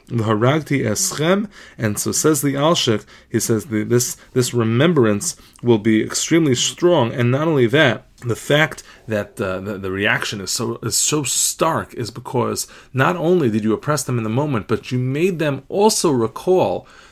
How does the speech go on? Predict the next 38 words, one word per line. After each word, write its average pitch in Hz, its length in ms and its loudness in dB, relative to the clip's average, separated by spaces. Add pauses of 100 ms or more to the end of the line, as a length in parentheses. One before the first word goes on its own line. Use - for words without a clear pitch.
the 131 100 4
past 185 680 -4
oppression, 107 520 -4
the 107 80 -6
past 180 440 -6
difficulty, 156 520 -2
the 101 120 -4
sorrow 175 440 -4
that 113 160 -4
got 165 220 -4
them 147 120 -6
here 139 100 -2
in 131 60 -2
the 120 60 -4
first 165 320 -6
place. 117 240 -6 (280)
And 131 140 2
that's 165 200 0
why 139 100 2
this 120 220 -2
is 120 120 -8
considered 131 500 -6
to 117 100 -6
be 117 300 2 (320)
such - 360 -2
an 135 120 -4
egregious, 127 800 0
egregious 110 520 -4
act 123 380 -8 (220)
that 107 120 0
is, 98 220 -2
uh, 98 260 -4
that 98 160 -4
is 92 140 -4
reacted 104 420 -2
upon 92 220 -8
so 101 120 -6
strongly 123 640 0